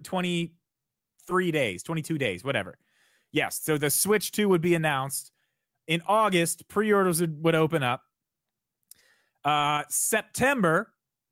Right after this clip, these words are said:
September twenty-second, we have Pikmin one and two, uh, physical coming out, right? So in this scenario with, we're getting the Direct this year,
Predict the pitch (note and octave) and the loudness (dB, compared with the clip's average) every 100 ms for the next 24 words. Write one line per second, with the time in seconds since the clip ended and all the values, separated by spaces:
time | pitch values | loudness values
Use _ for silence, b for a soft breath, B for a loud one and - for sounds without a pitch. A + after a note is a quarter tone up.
0 | _ _ _ - F#3 A3+ A#3 A#3 G#3+ A3+ | _ _ _ -4 0 0 2 0 2 2
1 | G3+ F#3+ F3+ D3 G#3 G3 F#3 F#3 E3+ D#3 | 0 2 0 2 -2 0 0 2 2 -2
2 | F3 C3 F#2 - _ _ _ _ _ _ | -2 -4 -6 -14 _ _ _ _ _ _
3 | _ C3 B2+ B2 - F#3 C3+ F#2 - A#2+ | _ -2 0 0 0 -2 -2 -8 -10 -8
4 | G2+ D#2+ - - C3 D#3 _ _ _ _ | -8 -8 -12 -4 -2 -2 _ _ _ _
5 | _ _ _ _ _ _ - - E3 D#3+ | _ _ _ _ _ _ -6 0 2 4
6 | D#3+ F3 F3+ E3 F3+ A3+ - A3 G3+ F#3+ | 2 2 2 2 2 0 -2 0 0 2
7 | F#3+ F3+ F3 E3+ E3+ F3 F3 D#3+ D3 D3+ | 0 0 -4 -4 -4 -2 -2 -2 -2 0
8 | F3+ E3 - - C3 E3 - E3+ D3 A2 | 0 0 -6 -12 -4 -4 -2 -2 0 0
9 | C3 | -4